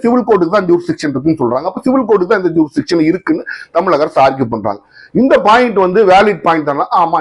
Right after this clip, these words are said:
நிச்சயமாக ஒரு வேலிட் பாயிண்ட் தான், ஒரு நல்ல ஆர்கியூ-, ஆர்குமெண்டேட்டிவ் பாயிண்ட்னு சொல்லுவோம், அந்த பாயிண்ட் தான். ஏன்னா இதுல பாத்தீங்கன்னா ஒருத்தங்க என்ன சொல்றாங்க, இருபது, இருபத்தி மூணுல ஜட்ஜ்மெண்ட் இருக்குன்றாங்க, இருபத்தொன்பதுல இருக்குன்றாங்க, அவங்க ஆயிரத்தி தொள்ளாயிரத்தி முப்பத்தி ஒண்ணுல எங்களுக்கு ஃபேவரபிளா ஜட்ஜ்மெண்ட் இருக்கு, நிறைய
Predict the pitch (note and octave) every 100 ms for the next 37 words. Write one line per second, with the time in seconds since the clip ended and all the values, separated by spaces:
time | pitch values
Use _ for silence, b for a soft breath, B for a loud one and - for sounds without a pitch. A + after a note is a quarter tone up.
0 | C#3+ - C#3+ C#3+ D#3 C#3 B2+ C#3+ B2 B2+
1 | B2+ G2+ C#3+ C3+ F3 F3 F#3+ D#3+ - E3
2 | D3 D3+ D3 E3 E3 D#3 C#3+ C3+ A#2 B2
3 | C3 C#3 A#2 C3 D3 C#3 B2+ A#2+ G#2+ G#2
4 | B2+ D3+ D3 A3 - - G#3 B3+ G#3 G#3+
5 | A3 B3 B3 G3+ G3 F3+ G#3 G#3+ G#3 F#3+
6 | E3+ F#3+ G#3+ G3 G3 G3 G3 G3+ G3+ G3
7 | F#3 F#3 E3+ F3 F3 F#3+ F3+ F3+ F3+ F3+
8 | F#3 F3+ F#3 F#3+ F3+ F3+ F3 F#3+ F3 F3+
9 | F3 F3 F#3 B B - E3+ F#3+ F#3 F#3
10 | F3+ F#3 E3+ F3+ F#3+ A3 F#3 F#3 G3 G#3
11 | F3+ - - _ _ - F#3+ A3 G#3+ G3+
12 | G3 F#3 E3+ F3 F3+ F3+ F3+ F#3 F3+ G#3